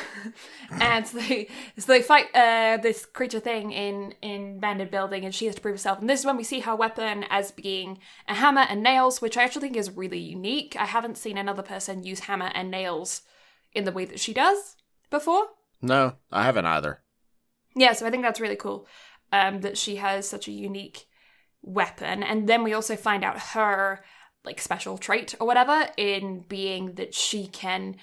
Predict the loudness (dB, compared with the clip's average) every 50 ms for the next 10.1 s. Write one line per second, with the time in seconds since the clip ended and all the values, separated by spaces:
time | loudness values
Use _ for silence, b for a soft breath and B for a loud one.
0 | B B B B B B B _ -2 0 0 0 -2 -2 2 4 4 6 6 4
1 | 4 2 -2 0 2 2 2 4 2 0 0 0 0 0 -2 -4 -4 -6 -6 -4
2 | -2 -4 -4 -4 -4 -2 0 0 0 0 0 -4 -8 -4 0 2 2 2 0 -2
3 | -4 -2 -2 -2 -2 -2 -2 -2 -2 -2 -4 -4 -4 -4 -4 -4 -4 -4 -2 -2
4 | -4 -4 -6 -8 -8 -10 -10 -4 2 4 4 4 2 0 -4 -4 -2 -2 -2 -4
5 | -6 -12 B B B B B B B B _ _ _ _ -8 -6 -6 -6 -6 -4
6 | -4 -6 -2 2 2 4 4 2 0 -2 -2 0 -2 -2 2 4 6 6 6 6
7 | 4 -2 -6 -6 -8 -8 -6 -4 -4 -2 -2 -4 -6 -8 B B B B B B
8 | -2 0 0 0 0 0 -2 -2 -4 -4 -2 -2 0 2 4 6 6 6 4 2
9 | -2 -8 B B B B B B _ -2 -2 0 0 0 -2 -2 -4 -6 -14 -18
10 | -20